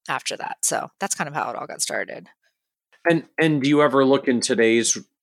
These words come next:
Speaker 2: dr-, technology-driven world of saying, "Hey, I think I can just buy some rebalancing software and do this myself internally"? Do you ever look at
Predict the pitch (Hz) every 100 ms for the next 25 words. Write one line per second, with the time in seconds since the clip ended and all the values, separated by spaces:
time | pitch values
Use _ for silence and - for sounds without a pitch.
0 | _ - 104 - - 117 117 101 107 110
1 | 113 107 104 107 101 110 107 107 95 -
2 | 107 101 98 98 - 131 110 95 104 95
3 | 92 101 95 - - 92 87 110 92 90
4 | 82 - _ 123 107 101 98 92 104 -
5 | 98 95 101 92 90 95 92 90 - 95
6 | - 95 - 80 - 107 120 143 175 160
7 | - 98 90 92 90 98 - 98